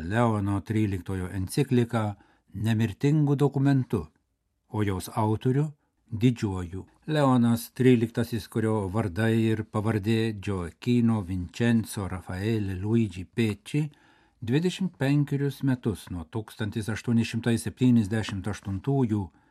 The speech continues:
iki tūkstantis devyni šimtai trečiųjų metų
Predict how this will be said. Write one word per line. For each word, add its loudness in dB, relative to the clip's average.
iki -2
tūkstantis -2
devyni 2
šimtai -2
trečiųjų 0
metų -2